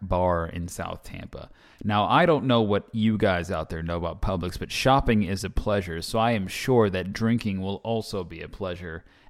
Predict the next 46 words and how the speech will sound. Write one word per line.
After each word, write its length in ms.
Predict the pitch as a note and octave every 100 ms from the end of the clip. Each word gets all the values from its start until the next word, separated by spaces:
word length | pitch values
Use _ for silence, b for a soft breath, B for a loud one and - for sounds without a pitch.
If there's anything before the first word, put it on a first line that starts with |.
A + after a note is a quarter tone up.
| _
at 300 | A#2+ G#2+ - _
your 240 | A2 G2+
local 720 | G2+ F2 F#2+ G2 F#2 F2+ G2 _ _
Publix 520 | - G2 F2 F2 - - -
Pours. 640 | - - G#2 F2 - - - b b b b
Now, 200 | B2 A#2 A#2
I 100 | C3
think 240 | E3 -
Pours 580 | - C#3 D3 A#2+ A2 A2
is 120 | A2+
a 80 | G2
weird 460 | G2+ A2+ G#2+ F#2
word 360 | F#2+ F#2+ A#2 C3
for 140 | -
Publix, 400 | C#3 C#3+ C#3 E3 -
to, 100 | G2
like, 260 | F#2+ F#2
be, 160 | A#2+ A2+
it's, 160 | G#2 -
it's 160 | B2+ -
a 80 | B2+
Publix 380 | A2 G#2 B2
Pours. 460 | - G#3 C3+ - -
I'm 60 | A#2
like, 120 | G#2 _ _
that 160 | - A#3+
doesn't, 300 | C#3 A2+ A2 _ _ _ _ -
it 240 | F#3+ D#3
does 260 | B2+ C3+ E3+
make 260 | D3+ A#2 F#2+
sense, 420 | - G#2 G2 C#3
but 180 | - G#2
I 60 | G#2
just 160 | A2
think 140 | A2+ G#2+
it's 180 | - - _ _ _
not, 340 | G#2 G#2 G#2 - _ -
it's 120 | -
a 40 | D3
weird 320 | B2+ C#3 A2
name 300 | G2+ G#2+ C#3
for 100 | D3+
Publix 420 | D#3 E3+ G#3+ - B B B
'cause 120 | C#3
they're 60 | A2+
so 640 | G2 - A#2+ A#2+ A#2+ A#2